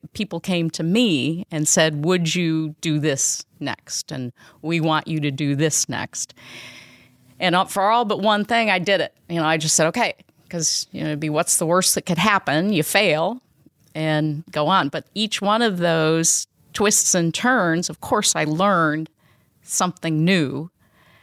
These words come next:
um, even took steps backward sometimes because you, you know, it was, looked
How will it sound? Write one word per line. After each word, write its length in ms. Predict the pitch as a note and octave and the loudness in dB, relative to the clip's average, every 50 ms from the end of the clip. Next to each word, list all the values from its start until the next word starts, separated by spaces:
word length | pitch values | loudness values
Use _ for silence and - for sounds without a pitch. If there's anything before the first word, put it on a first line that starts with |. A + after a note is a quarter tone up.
| _ _ _ _ - - | _ _ _ _ -12 -6
um, 440 | F3+ E3+ D#3+ D3+ D3 C#3+ C#3 D3+ D#3+ - | -2 2 4 4 4 4 4 2 0 0
even 460 | F#3+ G3 E3+ F#3 F3+ F3+ F3+ F3+ F3 - _ _ _ _ _ _ | 0 0 2 2 0 0 -2 -4 -8 -10 _ _ _ _ _ _
took 200 | - - - - | -12 -12 -6 -4
steps 480 | - - - - F#3 - - - - - | -4 -2 -2 -2 -4 -4 -4 -8 -10 -10
backward 600 | - - D#3+ E3+ F#3 - - A#3 A#3 A#3 A#3+ B3 - _ _ _ _ _ _ _ | -4 -2 0 0 0 -2 -4 -4 -2 -2 -4 -6 -12 _ _ _ _ _ _ _
sometimes 880 | - - G#3+ A3+ G#3+ - B3 A#3+ A#3+ A#3 A#3+ B3+ B3+ A#3+ - - - - _ | -4 -2 0 0 0 0 2 2 2 4 4 2 2 2 0 -4 -6 -6 _
because 340 | F#3 D#3+ - F#3 E3 D#3+ E3 | -12 -6 -4 -4 -4 -4 -4
you, 100 | E3+ - - _ _ - | -8 -10 -12 _ _ -10
you 100 | F3 E3 | -8 -6
know, 140 | D3+ D3+ | -4 -4
it 80 | D#3+ - | -6 -6
was, 140 | E3+ E3 - - _ | -8 -10 -12 -12 _
looked 280 | D#3 D#3 F3 E3 - | -10 -8 -8 -8 -10